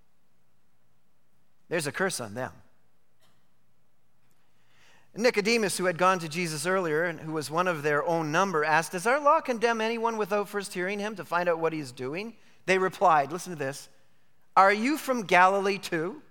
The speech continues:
Look into it, and you will find that a prophet, or better put, the prophet, the expected Messiah, does not come out of Galilee." I decided to look into it.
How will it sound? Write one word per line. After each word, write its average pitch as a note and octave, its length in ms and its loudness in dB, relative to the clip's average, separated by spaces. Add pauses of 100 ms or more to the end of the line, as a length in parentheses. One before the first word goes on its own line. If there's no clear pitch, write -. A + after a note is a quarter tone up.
(960)
Look C#4+ 220 0
into C#4 380 0
it, A2+ 140 -8 (680)
and C#4 120 4
you C4+ 80 0
will C#4 100 4
find C4 320 4
that C4 80 4
a C4 60 0
prophet, C4 680 4 (360)
or G3+ 220 2
better G#3 420 2
put, G3+ 320 -2
the A#3+ 220 0
prophet, G#3 540 4
the F#3 200 0 (380)
expected A3 640 2
Messiah, G3+ 560 6 (240)
does C4 200 6
not E4 300 8
come C#4+ 260 4
out C#4 140 6
of A#3 120 -4
Galilee." B3+ 680 4 (1600)
I G3 160 6
decided C#3+ 420 0
to C#3+ 80 -4
look F3 240 -4
into G3+ 320 -10
it. - 120 -20